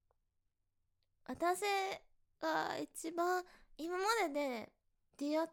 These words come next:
た女の人の中ででかかったのは、ジャパンカップのJカップでした。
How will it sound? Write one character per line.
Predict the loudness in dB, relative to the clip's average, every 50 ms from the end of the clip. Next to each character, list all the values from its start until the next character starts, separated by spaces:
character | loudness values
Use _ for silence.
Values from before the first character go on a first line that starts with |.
| -8 _
た | -8 -6 -4 -4 -6 -8 -8 _ _ _ _ _ _ _ _ _ _ _ -8
女 | -8 -6 -6 -6 -6 -6 -4
の | -4 -6
人 | -6 -4 -6 -6
の | -4
中 | -4 -4 -4
で | -2 -2
で | -2 -4
か | -4 -2
か | -2 -4
っ | -4 -2
た | -6 -6
の | -4 -2 -2
は、 | 0 0 0 0 0 -2 -4 -6 -10 _ _ _ _ _ _ _ _ _ _ _ _ _ _ _ _ -20 -20 -20 -20 -20 -20 -20 -20 -20 _ _ _ _ _ _ _ _ _ _ _ _ _ -10
ジ | 0 4 6
ャ | 6 6
パ | 4 2 0 0
ン | 0 -2
カ | -2 -4 -4
ッ | -4 -2 -2
プ | 0 2
の | 2 2 2
J | 4 4 4 4 4
カ | 2 -2
ッ | -4
プ | -4 _ -10
で | -10 -10 -12
し | -12
た。 | -14 -14 -16